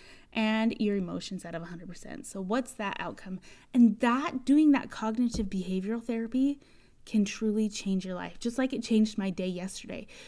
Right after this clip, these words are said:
So you can implement this today. I want you to try it today. And maybe your kid said something to you. Like yesterday, again, my son was, um, he was triggered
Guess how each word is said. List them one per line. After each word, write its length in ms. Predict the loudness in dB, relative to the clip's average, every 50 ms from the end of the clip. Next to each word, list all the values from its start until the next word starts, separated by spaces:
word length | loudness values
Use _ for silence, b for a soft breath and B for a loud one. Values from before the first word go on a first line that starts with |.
| B B
So 160 | -4 4 6
you 260 | 8 10 10 10 10 8
can 200 | 8 4 2 2
implement 480 | 4 2 2 4 4 4 4 2 0
this 200 | -4 -6 -8 -8
today. 480 | -6 -2 -2 2 2 2 0 0 -8 -12 -16 -6 0
I 60 | 2
want 180 | 4 4 4 4
you 80 | 4
to 100 | 4 4
try 300 | 2 -2 -4 -4 -2 0
it 300 | 2 0 0 -2 -4 -12 -12 -10
today. 760 | -10 -4 2 6 6 6 6 6 4 2 2 0 -2 -6 -10 B B B B B B B
And 260 | B 10 10 10 12 12
maybe 300 | 12 12 12 12 10 6
your 200 | 4 4 4 4
kid 520 | 2 -2 -8 0 2 4 4 4 2 0
said 300 | -4 0 2 2 2 4
something 360 | 6 6 6 6 6 4 2
to 140 | 0 -2 -6
you. 200 | -6 -6 -8 -10 B B B B B B
Like 440 | -2 2 4 4 4 4 2 0 -10 -20 _ _ _ _ _ -20 _ -6
yesterday, 640 | 0 2 2 2 2 0 -2 -2 0 2 0 2
again, 540 | 0 2 2 2 4 4 6 8 6 6 6 B B B B B B B
my 160 | -4 -2 0 0
son 440 | 0 0 2 2 4 6 6 6
was, 420 | 6 4 2 0 0 -4 -10 -10 -6 -4
um, 560 | -2 0 0 0 0 0 0 0 0 -2 -2 -6 _ _ _ _ _ _ _ _ _ _ _ _ _ -20 -20 _
he 260 | -12 0 8 10 10 10
was 240 | 10 8 4 4
triggered 600 | -6 -6 -2 -2 0 0 -2 -4 -4 -4 -6 -6